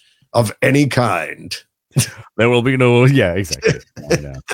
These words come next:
Speaker 1: No bootleg recordings.
Speaker 2: I just remember, and we're going off on a tangent, but I remember the, um, <laughs> the, at the concerts I went to in the seventies and eighties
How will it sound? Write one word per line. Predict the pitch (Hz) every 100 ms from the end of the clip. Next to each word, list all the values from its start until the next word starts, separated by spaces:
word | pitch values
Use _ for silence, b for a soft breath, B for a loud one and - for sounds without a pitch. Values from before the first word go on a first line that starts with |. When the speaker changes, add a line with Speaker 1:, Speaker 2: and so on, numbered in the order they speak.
| - - - - 143 - 127 _ _ b b b b -
Speaker 1:
No | 110
bootleg | 104 120 - 101 95 90
recordings. | 90 90 110 98 90 92 - -
Speaker 2:
I | 131
just | 127 131
remember, | 131 117 110
and | 113
we're | 143
going | 170 117
off | 95
on | 90
a | 85
tangent, | 98 95 85
but |
I | 104
remember | 131 117 113 107 107
the, | 101 98 92 90
um, | 85 82 80 - _ _ _
<laughs> | _ _ _ -
the, | 113 123 - - 139 - 127 98 _ _ _ _ _ -
at | 113 104
the | 113 107
concerts | - 151 151 143 127
I | 127
went | 120 113
to | 123
in | 107 101
the | 101
seventies | - - - 139 135 123 98
and | 104
eighties | 110 117 110 87 78